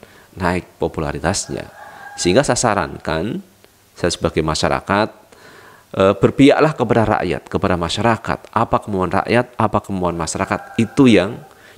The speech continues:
diperjuangkan. Misalkan saat ini terjadi erupsi Gunung Semeru, maka kontribusi apa yang diberikan P S I kepada warga masyarakat Lumajang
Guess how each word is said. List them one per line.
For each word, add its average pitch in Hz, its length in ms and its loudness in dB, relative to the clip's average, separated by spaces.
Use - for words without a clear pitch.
diperjuangkan. 76 800 -6
Misalkan 95 420 0
saat - 320 -2
ini 95 380 0
terjadi 78 480 -4
erupsi 82 420 -4
Gunung 73 320 -6
Semeru, 67 480 -4
maka 85 640 -2
kontribusi 101 720 -2
apa 151 320 0
yang 113 160 0
diberikan 117 480 0
P 78 160 0
S 87 160 -4
I - 80 -6
kepada 101 540 -2
warga 98 400 0
masyarakat 90 560 -2
Lumajang 73 400 -4